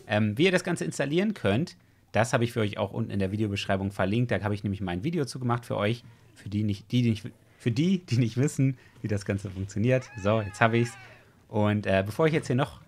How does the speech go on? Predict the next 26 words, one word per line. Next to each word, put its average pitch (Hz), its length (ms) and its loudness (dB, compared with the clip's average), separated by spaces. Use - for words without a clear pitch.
größere 151 400 0
Sprachfehler 120 500 2
bekomme, 113 500 0
beende 160 260 0
ich - 100 -4
jetzt 143 180 -4
hier 123 180 -2
das 104 200 -4
Video. 135 440 0
Ich 185 200 0
hoffe, 127 300 4
es 117 140 -4
hat 147 120 -4
euch 120 200 -2
viel 156 240 -4
Freude 131 320 2
bereitet. 117 600 2
Falls 101 300 0
ja, 92 120 0
lasst 107 280 -2
es - 120 -18
mich 120 220 -4
mit 117 140 -8
einem 123 180 -8
Däumchen 147 400 -4
wissen. 135 380 -4